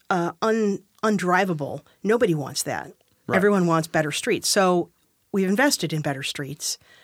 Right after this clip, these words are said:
Speaker 1: but that makes Tacoma more attractive.
Speaker 2: Right.
Speaker 1: We have a downtown that was kind of a dead zone. It's still a little bit dead,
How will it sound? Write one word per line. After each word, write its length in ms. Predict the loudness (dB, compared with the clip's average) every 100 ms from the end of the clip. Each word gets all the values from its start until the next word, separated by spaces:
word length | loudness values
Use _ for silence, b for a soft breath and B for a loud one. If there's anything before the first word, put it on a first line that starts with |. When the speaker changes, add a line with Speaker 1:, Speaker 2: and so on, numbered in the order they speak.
| b
Speaker 1:
but 120 | -6 -2
that 120 | 0
makes 160 | -2 -4
Tacoma 340 | -6 -4 -2
more 180 | -2 -4
attractive. 600 | -4 -4 -6 -10 -12 0
Speaker 2:
Right. 200 | 0 0 B B B B
Speaker 1:
We 180 | -2 0
have 300 | 2 2 2
a 60 | 0
downtown 600 | 0 2 2 2 2 2
that 80 | 2
was 120 | -2
kind 260 | -2 -2 0
of 80 | -2
a 40 |
dead 360 | -2 0 2 2
zone. 360 | -2 -2 -10 B B -6
It's 140 | -2
still 220 | 2 4
a 40 | 4
little 240 | 4 4
bit 200 | 0 0
dead, 360 | 0 2 0